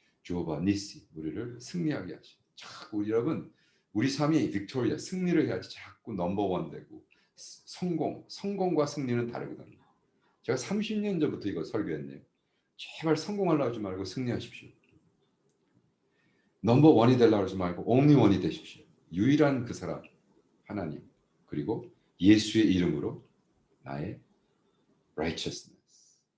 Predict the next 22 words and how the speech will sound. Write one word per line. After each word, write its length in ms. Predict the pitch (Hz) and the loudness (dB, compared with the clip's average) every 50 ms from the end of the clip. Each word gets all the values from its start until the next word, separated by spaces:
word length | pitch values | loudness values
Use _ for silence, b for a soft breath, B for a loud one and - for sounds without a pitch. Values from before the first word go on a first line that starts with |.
| _ _ _ _ _ - | _ _ _ _ _ -10
의, 300 | 95 90 90 - - - | -6 -6 -6 -6 -8 -10
나의 340 | 62 76 87 101 110 117 110 | -8 -4 -2 0 2 2 2
의는 460 | 101 98 98 95 113 139 156 - - B B B B B B - - | 0 -2 -2 -4 -4 -6 -8 -10 -12 B B B B B B -6 0
내가 400 | 85 95 104 107 127 113 92 85 | 2 4 4 6 4 4 4 2
아닌 320 | 85 98 120 147 160 - - - - - - - | 0 0 -2 -4 -4 -8 -12 -14 -16 -12 -4 2
예수 400 | 92 101 107 104 - - 104 92 | 6 6 6 6 6 2 -2 -4
그리스도의 400 | - - 87 - - 82 78 76 | -4 -6 -8 -8 -6 -6 -6 -6
이름이라는 440 | 85 87 85 78 78 76 69 65 65 | -6 -6 -6 -6 -6 -8 -8 -12 -18
거. 200 | 65 - _ _ _ _ _ _ _ _ _ _ _ _ _ _ _ _ _ _ | -20 -20 _ _ _ _ _ _ _ _ _ _ _ _ _ _ _ _ _ _
그래서 320 | _ _ _ _ 87 87 _ _ _ _ _ _ _ _ _ _ _ _ _ | _ _ _ _ -20 -20 _ _ _ _ _ _ _ _ _ _ _ _ _
그때 220 | - 92 - 117 | -14 -4 0 2
당시 340 | 113 113 110 104 - - 98 | 2 4 2 2 -2 -2 0
벌써 640 | 98 90 82 - - 101 98 95 90 - - - - - - - | 0 0 0 0 0 0 2 2 2 0 -4 -10 -16 -20 -16 -12
척 240 | - - 160 151 - | -2 0 0 0 0
콜슨이라는 560 | - - 151 147 147 - 123 117 107 95 90 | 4 4 4 4 4 0 0 0 0 0 -2
사람이 440 | 87 92 85 80 80 87 101 107 - 78 | -4 -6 -10 -10 -8 -10 -10 -10 -8 -4
Welcome 500 | 90 101 104 104 104 - 117 104 90 - | -2 0 0 0 -2 -4 -8 -10 -10 -10
to 120 | - 82 | -12 -12
Mac 280 | 71 73 107 120 - 120 | -6 -4 -4 -4 -4 -6
Church 540 | - - - - - - - - - - - | -8 -6 -6 -6 -6 -6 -10 -16 -20 -20 -18
그래가지고, 500 | - 80 73 73 73 73 73 - _ 73 - - _ _ _ _ _ _ _ _ _ _ _ _ _ | -18 -18 -16 -16 -18 -20 -20 -20 _ -20 -20 -20 _ _ _ _ _ _ _ _ _ _ _ _ _
하, 300 | _ - - - - - | _ -20 -20 -20 -20 -20